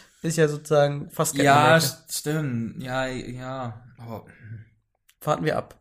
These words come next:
Speaker 1: Also da, da ist ja noch viel Luft drin.
Speaker 2: Ja, ja,
Speaker 1: Jetzt bewegen wir
Speaker 2: eigentlich
Speaker 1: uns
Speaker 2: ja.
Speaker 1: eh in dem Bereich, wo, äh, nichts festgezurrt ist, wirklich.
Speaker 2: Weil im Nachhinein muss ich sagen, ja, Lady S-, die Schauspielerin, die Lady Sif gespielt hat, hätte eigentlich
Speaker 1: Ja,
Speaker 2: noch
Speaker 1: aber die hat auch ein bisschen dünne Ärmchen, ne?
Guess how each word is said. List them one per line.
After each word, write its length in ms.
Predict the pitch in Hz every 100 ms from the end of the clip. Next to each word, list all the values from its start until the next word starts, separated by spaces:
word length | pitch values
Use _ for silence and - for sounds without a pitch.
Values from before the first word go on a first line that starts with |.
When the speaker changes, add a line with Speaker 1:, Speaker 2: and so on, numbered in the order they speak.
| _ -
Speaker 1:
Also 240 | 139 135
da, 180 | 135 139
da 160 | 139 143
ist 140 | 139
ja 60 | 131
noch 100 | 120
viel 180 | - 135
Luft 220 | 117 -
drin. 120 | - - _ _ _ _ -
Speaker 2:
Ja, 680 | - 117 113 120 180 240 - _ 143 _
ja, 440 | - 127 131 135 139
Speaker 1:
Jetzt 160 | 156 156
bewegen 280 | 170 165 180
wir 80 | 165
Speaker 2:
eigentlich 100 | 165
Speaker 1:
uns 60 |
Speaker 2:
ja. 0 |
Speaker 1:
eh 80 | 170
in 80 | 156
dem 140 | 143
Bereich, 400 | 135 131 135 -
wo, 520 | 131 120 120 117 117 -
äh, 300 | 131 120 120 -
nichts 320 | 170 147 143
festgezurrt 560 | - 143 - 127 120 113
ist, 100 | 104
wirklich. 240 | 117 139 147
Speaker 2:
Weil 40 |
im 60 | 165
Nachhinein 520 | 175 214 214 196 190
muss 140 | 165 175
ich 60 |
sagen, 180 | 175 170
ja, 100 | 160
Lady 220 | 147 165 170
S-, 220 | - 143
die 80 | 143
Schauspielerin, 480 | - 180 180 160
die 60 | 156
Lady 160 | 151 147
Sif 200 | - 214
gespielt 280 | 185 - 175
hat, 60 |
hätte 240 | 170 175 -
eigentlich 140 | 113
Speaker 1:
Ja, 560 | 113 113 127 135 135 135
Speaker 2:
noch 80 | 131
Speaker 1:
aber 100 | 139
die 100 | 139
hat 80 |
auch 60 | 139
ein 100 | 131
bisschen 220 | 127 120
dünne 160 | 123 120
Ärmchen, 300 | - - -
ne? 120 | 151